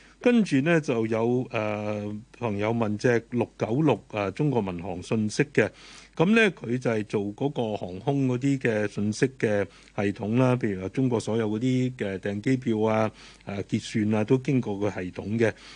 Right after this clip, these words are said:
噉啊，不過呢排冇辦法啦，疫情呢，就令到嗰個航空業呢，暫時係即係好似，誒，誒，誒，誒，誒，撳咗個暫停掣噉。但係呢樣嘢都唔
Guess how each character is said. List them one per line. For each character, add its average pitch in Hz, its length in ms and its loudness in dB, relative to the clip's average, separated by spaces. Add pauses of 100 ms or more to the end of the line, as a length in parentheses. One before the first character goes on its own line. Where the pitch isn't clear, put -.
(140)
噉 165 220 4
啊， 123 140 2
不 175 140 0
過 143 120 2
呢 151 140 2
排 92 360 -4
冇 98 160 -6
辦 104 160 -4
法 110 200 -2
啦， 113 200 2
疫 117 200 -2
情 90 260 -8
呢， 123 140 4
就 104 160 -2
令 95 240 -2
到 104 120 -2
嗰 104 220 -2
個 104 280 -2 (240)
航 90 180 -6
空 127 240 4
業 98 140 -2 (120)
呢， 113 120 4
暫 92 280 -4
時 87 180 -10
係 95 280 -4 (280)
即 143 120 2
係 104 180 2
好 117 80 -2
似， 123 100 -2
誒， 107 240 2
誒， 98 420 -6
誒， 101 1160 -6
誒， - 0 -
誒， - 80 -
撳 101 260 -4
咗 139 80 0
個 135 120 4
暫 90 260 -6
停 90 200 -10
掣 104 220 0
噉。 110 220 2 (220)
但 147 140 4
係 175 40 4
呢 220 160 4
樣 123 120 0
嘢 131 40 0
都 180 120 2
唔 92 240 -6